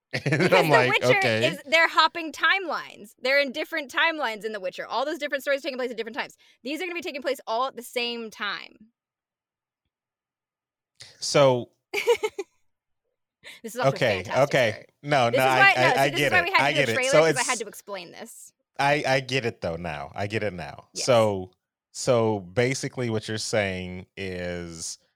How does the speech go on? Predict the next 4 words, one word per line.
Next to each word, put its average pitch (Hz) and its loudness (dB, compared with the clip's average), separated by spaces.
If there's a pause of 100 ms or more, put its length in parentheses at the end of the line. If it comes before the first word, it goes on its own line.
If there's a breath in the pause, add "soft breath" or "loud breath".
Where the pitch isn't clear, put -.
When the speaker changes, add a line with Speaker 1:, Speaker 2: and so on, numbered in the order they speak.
(260)
Speaker 1:
if 107 -4
there 107 0
was, 95 -2 (840)
um, 78 -12